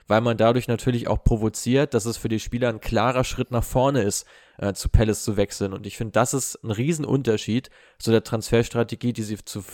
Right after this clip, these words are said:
zuvor verfolgt haben, sofern man das Strategie <laughs> nennen kann, weil du eben häufig Spieler hast, die irgendwo bei Arsenal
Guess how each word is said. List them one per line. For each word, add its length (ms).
zuvor 380
verfolgt 480
haben, 140
sofern 420
man 80
das 100
Strategie 400
<laughs> 0
nennen 300
kann, 320
weil 160
du 60
eben 180
häufig 380
Spieler 280
hast, 200
die 160
irgendwo 340
bei 140
Arsenal 560